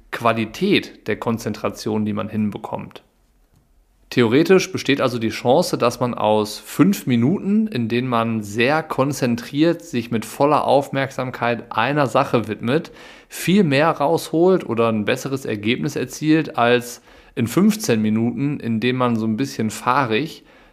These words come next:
nur bei der Sache ist, weil man immer wieder abgelenkt ist und nur so halbherzig dabei.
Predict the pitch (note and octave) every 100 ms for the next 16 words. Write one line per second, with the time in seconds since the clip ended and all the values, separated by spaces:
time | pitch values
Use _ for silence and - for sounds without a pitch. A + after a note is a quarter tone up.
0 | _ A#2 A2 G#2+ G#2+ G#2 G#2 A#2+ A#2+ B2+
1 | - G#2+ A#2+ A#2 A#2+ B2 A2+ A2+ G2+ A2+
2 | - A2+ A2+ A2 G#2+ G#2+ G#2 A2 A#2 A2
3 | G#2+ - B2+ B2+ - G2+ F#2 G#2 - A2
4 | F#2+ G2